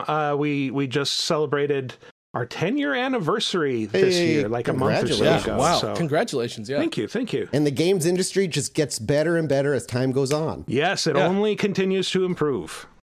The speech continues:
Speaker 3: Yeah, I don't know if you remember this.
Speaker 1: <laughs>
Speaker 3: Last time you were on, you said that Resident Evil Village was low-key your game of the year so far.
Speaker 1: Mm-hmm.
Speaker 3: Uh,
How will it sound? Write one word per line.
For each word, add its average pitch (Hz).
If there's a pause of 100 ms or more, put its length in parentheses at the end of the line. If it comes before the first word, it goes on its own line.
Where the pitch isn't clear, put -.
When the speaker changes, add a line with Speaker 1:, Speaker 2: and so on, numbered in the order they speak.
Speaker 3:
Yeah, 170
I 185
don't 240
know 262
if 202
you 202
remember 185
this. 156
Speaker 1:
<laughs> 143
Speaker 3:
Last 160
time 175
you 175
were 156
on, 147
you 151
said 151
that 139
Resident 131
Evil 139
Village 120
was 123
low-key 131
your 135
game 131
of 120
the 123
year 123
so 123
far. 123 (280)
Speaker 1:
Mm-hmm. 156
Speaker 3:
Uh, 135